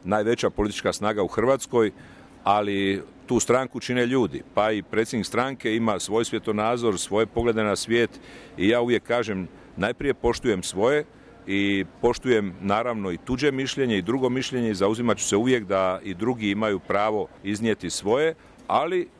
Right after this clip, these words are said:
neću odstupiti od mojih stajališta, naravno kad je riječ o konkretnim političkim problemima uvijek treba tražiti i suglasje, pa ako mogu podsjetiti, a pomni promatrači hrvatske političke scene u posljednje četiri godine će to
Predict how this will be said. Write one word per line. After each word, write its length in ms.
neću 500
odstupiti 800
od 140
mojih 260
stajališta, 580
naravno 380
kad 140
je 40
riječ 200
o 60
konkretnim 640
političkim 340
problemima 480
uvijek 220
treba 240
tražiti 680
i 100
suglasje, 720
pa 260
ako 680
mogu 400
podsjetiti, 800
a 140
pomni 500
promatrači 680
hrvatske 420
političke 400
scene 300
u 60
posljednje 380
četiri 260
godine 360
će 120
to 300